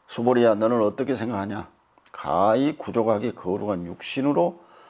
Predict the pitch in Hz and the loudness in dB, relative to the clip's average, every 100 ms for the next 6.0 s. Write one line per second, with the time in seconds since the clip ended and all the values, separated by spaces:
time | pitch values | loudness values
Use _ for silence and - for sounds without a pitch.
0 | - - _ - - - - 73 110 117 | -20 -20 _ -18 -18 -18 -6 0 2 4
1 | 143 127 117 90 87 117 143 - - _ | 2 -2 -6 -4 -2 0 -2 -4 -10 _
2 | _ _ _ _ _ _ _ _ - _ | _ _ _ _ _ _ _ _ -20 _
3 | _ _ _ - 131 123 95 - - 151 | _ _ _ -4 2 2 0 -8 0 0
4 | 131 139 120 107 - 170 165 160 117 117 | 2 0 0 -2 -4 -6 0 2 4 4
5 | 139 131 113 113 - - 104 104 - | 6 4 2 -6 -10 -6 -4 -4 -6